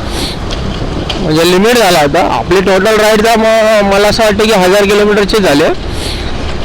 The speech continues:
तर दोन हजार क्रॉस, लिमिट क्रॉस होऊन बावीसशे म्हणजे दोनशे अडीचशे किलोमीटर जास्त चालली होती गाडी.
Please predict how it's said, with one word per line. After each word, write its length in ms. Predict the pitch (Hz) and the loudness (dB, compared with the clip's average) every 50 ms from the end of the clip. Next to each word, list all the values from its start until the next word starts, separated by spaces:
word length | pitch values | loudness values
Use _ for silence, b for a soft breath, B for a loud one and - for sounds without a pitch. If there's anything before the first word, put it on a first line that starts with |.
| - - - - - - 175 | -4 -4 -4 -4 -4 -2 -2
तर 80 | 170 | -2
दोन 240 | 165 165 185 196 208 | 0 0 0 2 2
हजार 240 | 220 220 226 226 214 208 - - - | 2 2 2 0 0 -2 -4 -4 -4
क्रॉस, 480 | 196 - - - 208 214 220 202 - | -4 -2 -2 0 2 2 2 2 2
लिमिट 240 | 220 214 208 220 233 220 - | 0 2 2 2 0 0 0
क्रॉस 300 | - 220 220 220 214 226 | 2 2 2 2 2 2
होऊन 260 | 220 233 247 247 233 | 2 2 2 2 2
बावीसशे 480 | 185 175 180 196 220 208 - - 233 214 | 2 2 2 2 2 2 0 0 2 2
म्हणजे 240 | 202 190 185 196 | 2 2 2 2
दोनशे 380 | 190 180 190 190 185 180 - 233 | 2 2 2 2 2 2 2 2
अडीचशे 400 | 214 214 208 220 202 - 226 214 | 2 2 2 2 0 0 0 0
किलोमीटर 340 | 196 208 208 208 214 214 220 | 2 2 2 2 2 0 0
जास्त 320 | 180 160 170 160 - - | 0 0 0 0 0 0
चालली 320 | 208 202 196 175 156 156 165 | 2 2 2 2 2 2 2
होती 160 | 156 156 156 | 2 2 2
गाडी. 240 | 151 135 135 131 | 2 2 0 0